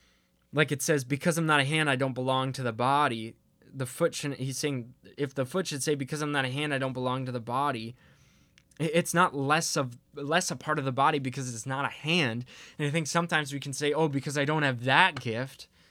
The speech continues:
maybe I don't belong in this body," or maybe, you know, God's not really trying to work through me in the same way because,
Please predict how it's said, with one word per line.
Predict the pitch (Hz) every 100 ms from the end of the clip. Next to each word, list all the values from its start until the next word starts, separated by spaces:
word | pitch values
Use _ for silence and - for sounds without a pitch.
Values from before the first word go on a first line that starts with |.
| _ _ _ _ _
maybe | 135 160 160
I | 139
don't | 139 139
belong | 131 135 135
in | 131
this | 120
body," | 120 139 147
or | 135
maybe, | 131 135 139 127 -
you | 131 135
know, | 120 110 - - - -
God's | 131 156 156
not | 151 143
really | 143 139
trying | 131 147
to | 135
work | 123 123 139 156 -
through | - 135 170
me | 180 131
in | 120
the | 120
same | 117 - 120 117 127
way | 156 226 175 127 127 - _ _ _ _ _ _ _ -
because, | 147 135 147 127 127